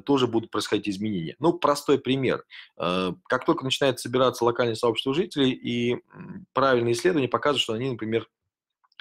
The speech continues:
им, им не хватает здесь какой-то кофейни, то, э, вы можете вместе с этими жителями, как модератор, спроектировать эту кофейню, э, научить кого-то из жителей быть собственником этой кофейни или, там, или баристой,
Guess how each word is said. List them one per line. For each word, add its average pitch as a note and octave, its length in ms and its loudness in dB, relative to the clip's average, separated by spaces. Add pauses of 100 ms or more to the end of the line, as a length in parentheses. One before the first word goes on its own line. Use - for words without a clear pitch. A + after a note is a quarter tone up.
(120)
им, G#2+ 120 -10
им C3+ 200 -2
не B2 80 0
хватает G#2+ 340 2
здесь G#2 140 -2
какой-то F#2+ 320 -2
кофейни, F2 500 -4 (440)
то, B2+ 600 6
э, A#2 40 0
вы C#3+ 100 2
можете D3 400 2 (140)
вместе C3+ 340 -4
с - 80 -8
этими C3 240 -6
жителями, C#3+ 360 -4
как A#2+ 200 -4
модератор, B2 520 2
спроектировать C3 720 0
эту F#2+ 140 -6
кофейню, C3+ 640 -2 (380)
э, G2 300 0 (260)
научить C3 500 -2
кого-то C3 320 2
из B2 100 0
жителей B2 280 -4
быть A#2 200 -6
собственником A#2 560 -2
этой G2+ 180 -4
кофейни G#2+ 460 -2
или, F2 80 -2
там, F2 200 -2
или F#2 100 -2
баристой, A2+ 580 0